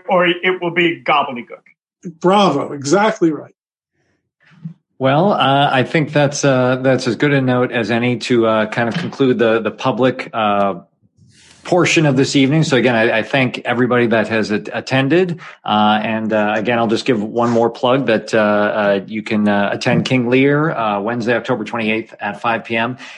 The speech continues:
Speaker 3: And, and, and I will just say one point, you know, Gideon talks about, uh, or mentioned that it, it is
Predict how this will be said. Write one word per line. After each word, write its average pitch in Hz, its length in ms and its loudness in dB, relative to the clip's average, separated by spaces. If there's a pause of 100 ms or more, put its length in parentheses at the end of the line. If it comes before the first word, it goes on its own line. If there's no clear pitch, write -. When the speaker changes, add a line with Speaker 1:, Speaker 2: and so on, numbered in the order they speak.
(100)
Speaker 3:
And, 160 140 2
and, 165 160 2 (100)
and 165 160 2
I 151 60 4
will 185 180 2
just 185 180 0
say 165 120 2
one 165 260 0
point, 135 320 0
you 139 60 -4
know, 123 100 0
Gideon 131 320 0
talks 123 300 -4
about, 107 380 -2
uh, 107 280 -2
or 117 100 -2
mentioned 123 360 -2
that 110 160 0 (220)
it, 113 200 -2
it 131 200 0
is 127 320 2